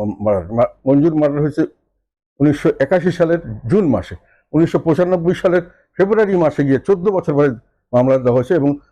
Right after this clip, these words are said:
দিয়েছে বিএনপি। বিএনপি এবং আওয়ামী লীগ এই মামলার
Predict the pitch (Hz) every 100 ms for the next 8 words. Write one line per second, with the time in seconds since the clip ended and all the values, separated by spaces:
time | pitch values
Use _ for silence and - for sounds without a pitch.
0 | _ _ - _ _ - 113 160 170 165
1 | 139 202 143 90 80 101 104 160 185 220
2 | 202 180 135 143 135 113 101 _ - 143
3 | 123 120 127 131